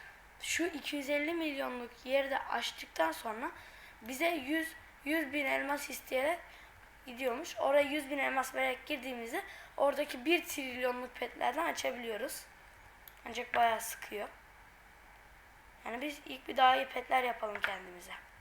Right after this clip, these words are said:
Neyse arkadaşlar, o zaman güzel paramız olunca görüşürüz. Arkadaşlar, bu arada benim petler orada kasılırken ben de şeye geldim.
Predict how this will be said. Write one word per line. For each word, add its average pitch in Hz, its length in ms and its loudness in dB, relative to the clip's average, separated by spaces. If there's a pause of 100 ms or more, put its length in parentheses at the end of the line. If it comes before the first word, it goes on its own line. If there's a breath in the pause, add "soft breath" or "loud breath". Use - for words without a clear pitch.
(760)
Neyse 339 200 0
arkadaşlar, 349 360 2
o 277 40 2
zaman 285 240 2
güzel 302 280 0 (160)
paramız 277 360 -2
olunca 226 340 -2
görüşürüz. 349 580 -2 (1000)
Arkadaşlar, 285 640 2
bu 233 120 2
arada 285 340 6 (560 loud breath)
benim 247 220 0
petler 277 360 2
orada 285 260 4
kasılırken 285 600 0
ben 269 200 2
de 269 60 -4
şeye 277 240 4
geldim. 262 380 0